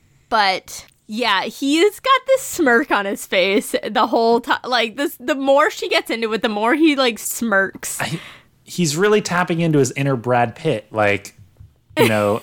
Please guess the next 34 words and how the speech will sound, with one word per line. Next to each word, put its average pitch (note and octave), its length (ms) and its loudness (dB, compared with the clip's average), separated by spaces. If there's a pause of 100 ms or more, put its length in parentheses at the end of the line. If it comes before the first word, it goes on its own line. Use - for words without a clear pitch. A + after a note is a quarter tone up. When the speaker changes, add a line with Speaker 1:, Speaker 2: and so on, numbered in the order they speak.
(180)
Speaker 1:
<laughs> - 200 -16
Speaker 2:
acting C3+ 500 0
while C3 320 2
eating A2 440 0
is A2+ 260 -2
just, - 240 -4
like, B2 160 0
the B2 140 -2
ultimate A#2 500 0 (320)
comedic B2 480 0
move. G#2+ 520 -2 (320)
And A#2+ 180 0
somehow C3+ 460 2
it's B2 140 0
like, A2+ 200 2 (100)
you C#3 100 -2
know, A#2+ 140 4
like, A2 280 0
the A#2 80 -4
good C3 220 2
actors A#2 420 2
make A2+ 220 0
it, B2 100 0
like, G#2+ 180 0
not G#2+ 300 0
gross, G#2+ 360 0
but G#2+ 120 -2
actually G2+ 340 0
just, G2 200 -8
like, G#2+ 120 -2
really G#2+ 240 0
fun G#2+ 280 -2
to G#2 100 0
watch. G2+ 540 -4